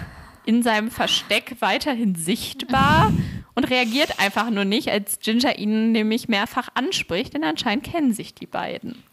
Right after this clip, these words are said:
Speaker 2: Ja, und sein Kommentar ist daraufhin auch einfach noch, als sie dann doch geht, "Hu, das war knapp." Wo ich mir denke, "Nee."
Speaker 1: Nein, nein, es war alles andere als
Speaker 2: <laughs> Ja.
Speaker 1: knapp.
Speaker 2: Sie hat dich offensichtlich gesehen. Naja, in der nächsten Szene sind wir dann auf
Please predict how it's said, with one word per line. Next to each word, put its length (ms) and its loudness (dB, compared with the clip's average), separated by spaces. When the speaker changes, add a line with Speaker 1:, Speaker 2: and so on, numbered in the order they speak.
Speaker 2:
Ja, 240 0
und 100 -2
sein 360 0
Kommentar 500 0
ist 100 -8
daraufhin 400 -2
auch 140 -2
einfach 300 -4
noch, 180 -2
als 160 -2
sie 80 -6
dann 180 0
doch 240 -4
geht, 360 -2
"Hu, 140 6
das 180 0
war 60 0
knapp." 400 0
Wo 80 0
ich 100 2
mir 120 4
denke, 300 0
"Nee." 200 -2
Speaker 1:
Nein, 480 6
nein, 280 4
es 200 -6
war 240 2
alles 320 0
andere 320 4
als 140 4
Speaker 2:
<laughs> 60 2
Ja. 100 4
Speaker 1:
knapp. 300 2
Speaker 2:
Sie 200 0
hat 160 0
dich 180 -4
offensichtlich 720 -2
gesehen. 640 2
Naja, 440 0
in 100 -2
der 100 2
nächsten 380 -4
Szene 240 0
sind 180 -2
wir 60 2
dann 180 0
auf 180 -4